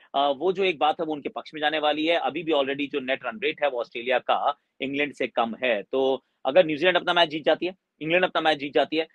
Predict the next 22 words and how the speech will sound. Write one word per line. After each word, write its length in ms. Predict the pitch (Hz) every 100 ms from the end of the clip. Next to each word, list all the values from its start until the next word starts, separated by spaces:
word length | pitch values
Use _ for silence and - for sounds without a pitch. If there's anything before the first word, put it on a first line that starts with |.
| _ -
तो 60 |
ऑस्ट्रेलिया 340 | 156 147 175 180
अपना 140 | 185
match 180 | 180 175
जीत 240 | 123 143
भी 120 | 156 147
जाए 160 | 160
तो 160 | - 135
भी 120 | 151
कोई 100 | 151
फर्क 200 | 139 123
नहीं 100 | 127
पड़ता, 200 | 123 135
they'll 240 | 120 113
be 80 | 117
out 120 | 98
of 100 | 92
the 80 | 143 233
tournament, 520 | 165 107 _ _ 117
this 280 | 113 _ 104
is 120 | 90
the 140 | 160